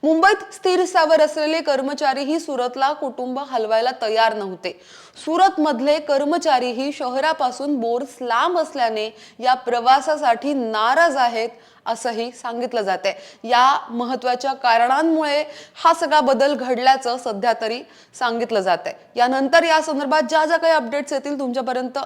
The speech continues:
अवश्य पोहोचवू. पण तुम्हाला हा व्हिडिओ कसा वाटला आमच्यापर्यंत पोहोचवा आणि पाहत रहा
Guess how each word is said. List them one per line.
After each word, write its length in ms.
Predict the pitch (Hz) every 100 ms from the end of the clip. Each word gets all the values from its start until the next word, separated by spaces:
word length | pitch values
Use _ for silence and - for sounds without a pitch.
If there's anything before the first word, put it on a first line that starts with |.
| -
अवश्य 360 | 214 214 247 302
पोहोचवू. 400 | 285 294 285 294
पण 220 | 311 330
तुम्हाला 420 | 311 302 320 339
हा 200 | 349 311
व्हिडिओ 280 | 330 349 339
कसा 240 | 330 311 302
वाटला 360 | 269 262 262 269 - - -
आमच्यापर्यंत 480 | 269 285 320 320 294
पोहोचवा 520 | 277 302 294 294 294
आणि 320 | - 254 254
पाहत 380 | - 254 254 254
रहा 300 | 240 233